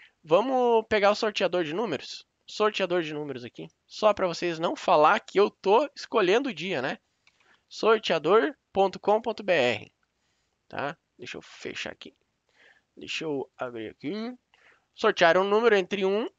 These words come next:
e, nossa, que bagaça isso aqui. Um e trinta, tá?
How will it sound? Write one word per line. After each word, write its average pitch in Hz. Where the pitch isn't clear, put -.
e, 220
nossa, -
que -
bagaça 90
isso -
aqui. -
Um 254
e 240
trinta, 170
tá? 143